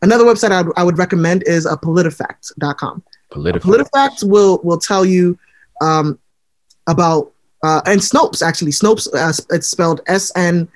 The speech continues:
Speaker 1: O P E S.
Speaker 2: Okay.
Speaker 1: Um, when, when a candidate says something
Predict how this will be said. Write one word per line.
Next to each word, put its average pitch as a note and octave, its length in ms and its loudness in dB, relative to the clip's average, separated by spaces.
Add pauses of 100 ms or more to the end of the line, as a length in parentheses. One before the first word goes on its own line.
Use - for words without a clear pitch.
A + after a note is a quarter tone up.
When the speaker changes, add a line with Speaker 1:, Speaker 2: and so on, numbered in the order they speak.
(260)
Speaker 1:
O F3+ 160 4
P F3+ 340 -2
E E3 200 -2
S. - 420 -6 (160)
Speaker 2:
Okay. F#2+ 200 -2
Speaker 1:
Um, D#3+ 340 0 (500)
when, F3 280 0 (100)
when F3 340 0
a E3 100 -2
candidate A#3+ 480 2
says G3+ 340 0
something C#3+ 480 -2